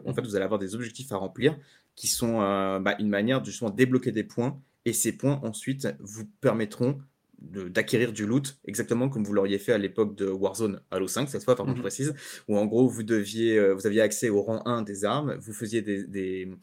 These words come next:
Speaker 1: des kills sur l'équipe adverse et vous remplissiez des objectifs, euh, contre, contre des I A, P V E, et ça vous permettait de débloquer des paliers, et là, vous pouviez dépenser vos points pour acquérir des armes plus puissantes. Donc peut-être, si c'est, si c'est de ce qu'on a compris par rapport au code, si c'est comme ça,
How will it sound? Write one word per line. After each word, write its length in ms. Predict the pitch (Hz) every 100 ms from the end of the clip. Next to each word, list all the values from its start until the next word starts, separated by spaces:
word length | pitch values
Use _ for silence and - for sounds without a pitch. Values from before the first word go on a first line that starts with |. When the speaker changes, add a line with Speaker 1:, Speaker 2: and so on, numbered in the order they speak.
| - - -
Speaker 1:
des 120 | 107
kills 240 | 104 123
sur 140 | 117 101
l'équipe 240 | 98 -
adverse 440 | 92 98 104 101 -
et 100 | 123
vous 180 | 113 107
remplissiez 280 | 104 - 110
des 80 |
objectifs, 460 | 104 104 - 104 -
euh, 100 | 92
contre, 560 | 90 101 - 95 92 92
contre 220 | - 98
des 240 | 95 95
I 60 | 98
A, 80 | 160
P 160 | 113
V 140 | 101 98
E, 120 | 143 - - -
et 120 | 101
ça 100 | 110
vous 80 | 104
permettait 300 | 104 104 123
de 40 |
débloquer 360 | 117 107 107 107
des 100 | 107
paliers, 480 | 104 98 110 143 139
et 140 | 101
là, 120 | 104
vous 100 | 123
pouviez 240 | - 104 101
dépenser 340 | 104 113 110
vos 80 | 101
points 160 | 113
pour 160 | - 104
acquérir 240 | 98 104
des 100 | 104
armes 140 | 101 104
plus 140 | 110
puissantes. 340 | 104 101 95 _ - -
Donc 120 | 104 -
peut-être, 320 | - 113 143 143
si 160 | -
c'est, 160 | 127 123
si 200 | - 120
c'est 260 | 123 107 - _ _ _ - - - -
de 120 | 120
ce 60 |
qu'on 120 | - 120
a 60 |
compris 240 | 120 127 131
par 120 | 110
rapport 180 | 101 110
au 60 |
code, 200 | 107 120
si 80 | -
c'est 140 | -
comme 120 | 101 98
ça, 240 | 123 143